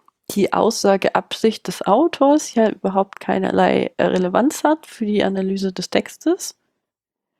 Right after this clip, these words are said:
kannst du dir dann halt so einen Text nehmen und einfach labern, solange du das irgendwie begründen kannst, so dass es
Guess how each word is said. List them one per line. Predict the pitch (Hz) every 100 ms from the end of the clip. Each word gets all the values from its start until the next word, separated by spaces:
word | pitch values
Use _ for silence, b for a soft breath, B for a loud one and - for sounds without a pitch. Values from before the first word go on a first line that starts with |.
| _ _ _
kannst | - 190 226 -
du | 240
dir | 233 233
dann | 233 220
halt | 202 185
so | 180
einen |
Text | 180 175 - - -
nehmen | 240 269 277
und | - 202
einfach | 208 220 240 226 - _ _ _ _ _ _ _ _ _ _ _ -
labern, | 185 185 285 285 190 170 170
solange | 185 196 196 220 233
du | 226
das | 220 226 - -
irgendwie | 226 220 208 214
begründen | - - 226 294 - 240
kannst, | 220 180 180 180 - -
so | 190
dass | 190 190 -
es | 208 -